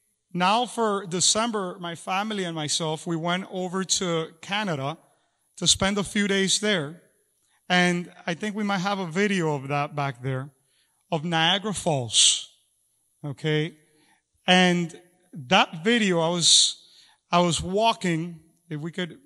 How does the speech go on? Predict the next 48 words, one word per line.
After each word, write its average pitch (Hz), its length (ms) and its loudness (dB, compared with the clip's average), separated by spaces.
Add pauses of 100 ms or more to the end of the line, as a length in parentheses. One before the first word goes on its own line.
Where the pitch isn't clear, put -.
(120)
put 185 280 -8
that, 143 160 -4
I 139 80 -4
don't 151 120 -6
know 160 100 -4
if 160 80 -6
you 156 80 -8
guys 151 320 -6
do 151 220 -10
have 131 240 -8
it. 131 120 -12 (300)
You - 160 -20
could 151 140 -16
give 151 100 -4
me 151 80 -4
a 139 60 -10
thumbs 147 380 -10
up 147 200 -8
or, 139 200 -8 (580)
all 143 100 -8
right? 151 320 -4
But 160 220 -2 (500)
Niagara 190 500 -2
Falls, - 840 0 (360)
to - 140 -2
me, 180 440 -4 (400)
was 170 120 -2
probably 208 640 -4
of 175 200 -6
creation 180 760 -2
so 190 280 0
far 202 400 -10
in 180 100 -8
my 156 140 -8
life, 185 220 -6 (540)
probably 180 320 -8
one 170 220 -10
of 180 60 -10
the 156 80 -8
greatest 165 460 -6
wonders 156 680 -6
and 170 120 -8
expressions 147 500 -6
of 131 140 -12
God 139 160 -6
I've 131 140 -10
ever 127 180 -10
seen. - 320 -6